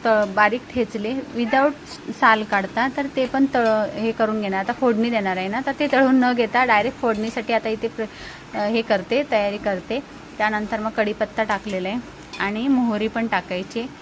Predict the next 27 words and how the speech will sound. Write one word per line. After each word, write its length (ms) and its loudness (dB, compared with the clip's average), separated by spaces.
मोहरी 300 2
ऑप्शनल 460 2
आहे, 180 -2
तुम्ही 220 -4
नाही 220 0
टाकलं 280 -4
तरी 200 -2
चालेल. 300 -2
मोहरी 340 -2
पण 180 -2
टाकली, 300 -2
त्यानंतर 420 -2
जिरा 300 2
पण 180 -2
टाकलेला 420 -4
आहे. 100 -8
तर 80 -4
हे 180 2
सगळं 260 0
ऑप्शनल 500 2
आहे, 100 -2
तर 60 0
तुम्ही 280 -2
जिरा 240 0
मोहरी 300 0
नाही 260 -2
टाकलात 340 0